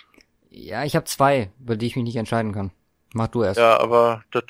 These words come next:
Speaker 2: klappt ja nicht. Dann hättest du ja drei und wir wollen nur zwei machen. Wir sind ja nicht flexibel, Luca.
Speaker 1: Ja, okay, dann nehm ich
Speaker 2: <laughs>
Speaker 1: Dann nehme ich Trey Burton zu den Bears, einfach da, um
Speaker 2: Ja.
Speaker 1: die Sache mit den Bears rund zu machen. Nächste Waffe für,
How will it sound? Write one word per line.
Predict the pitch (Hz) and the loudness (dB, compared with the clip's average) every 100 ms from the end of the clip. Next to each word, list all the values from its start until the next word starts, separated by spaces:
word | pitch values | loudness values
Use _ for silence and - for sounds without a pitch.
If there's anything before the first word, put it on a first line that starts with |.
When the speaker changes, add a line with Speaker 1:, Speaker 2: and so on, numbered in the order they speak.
| - | 0
Speaker 2:
klappt | 127 - - | 2 2 0
ja | 113 | -2
nicht. | 110 - - - | -4 -8 -10 -8
Dann | 107 | -4
hättest | 113 - - | -6 -2 4
du | |
ja | 104 | 6
drei | 104 113 123 113 - | 8 8 8 6 2
und | 113 | -10
wir | 104 104 | -8 -2
wollen | 107 | 0
nur | 107 | 0
zwei | - - 110 | -6 2 4
machen. | 110 104 104 - - _ - - _ _ _ _ | 4 0 -4 -16 -20 _ -20 -20 _ _ _ _
Wir | 107 | -8
sind | 110 127 | -4 0
ja | 120 | 2
nicht | 120 - | 0 -4
flexibel, | - 139 - 170 117 | 0 0 0 0 0
Luca. | 107 104 107 92 - _ | -2 2 2 2 0 _
Speaker 1:
Ja, | 110 107 | -2 0
okay, | 107 - | 0 -2
dann | 107 110 | -4 0
nehm | 151 | -2
ich | 160 - - | -2 -8 -4
Speaker 2:
<laughs> | - - 160 - - - - - - _ _ | 2 2 2 0 -6 -6 -2 -2 -2 _ _
Speaker 1:
Dann | - 139 | -4 0
nehme | 147 180 | 2 0
ich | 175 - | -2 -2
Trey | - 151 | 2 4
Burton | 127 135 135 120 | 4 0 0 -6
zu | - | -8
den | 110 104 | -8 -6
Bears, | 117 131 135 - | -4 -2 -4 -8
einfach | - 117 117 117 - | -10 -10 -8 -10 -8
da, | - | -8
um | 123 | -6
Speaker 2:
Ja. | 123 | -6
Speaker 1:
die | 113 | -8
Sache | 110 123 117 | -4 -4 -4
mit | 113 | -6
den | 107 | -6
Bears | 113 113 - | -4 -4 -6
rund | 117 | -8
zu | 113 110 | -8 -4
machen. | 113 110 113 107 _ _ _ _ _ _ - - - | -4 -2 -6 -8 _ _ _ _ _ _ -20 -18 -2
Nächste | 131 127 123 | 0 0 -2
Waffe | 117 117 113 | 0 -2 -4
für, | - 117 113 107 | -6 -2 -2 -4